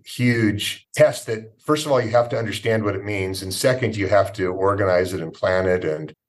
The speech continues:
we had the opportunity to learn about it firsthand, and it ended up being fantastic. And now we have a very solid human factors team that knows how to do this work,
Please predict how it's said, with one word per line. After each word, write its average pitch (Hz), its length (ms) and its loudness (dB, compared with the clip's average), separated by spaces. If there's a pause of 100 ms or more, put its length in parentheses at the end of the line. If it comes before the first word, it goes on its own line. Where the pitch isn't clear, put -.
(100)
we 107 120 2
had 120 160 4
the 120 80 2
opportunity 127 640 0
to - 120 0
learn 107 280 4
about 131 320 4
it 156 200 2 (500)
firsthand, 123 840 0
and 107 680 0 (100)
it 113 200 0
ended 175 260 4
up 151 180 4
being 127 200 -4
fantastic. 117 760 -4
And 113 120 -2
now 156 240 4
we 123 160 0
have 113 520 2 (200)
a 113 120 0
very 147 360 2
solid 113 380 2
human 101 260 -6
factors 85 440 -4
team 90 260 -8
that 110 140 -2
knows 156 240 4
how 135 120 4
to 110 80 -2
do 92 240 -4
this 78 380 -6
work, 85 420 -4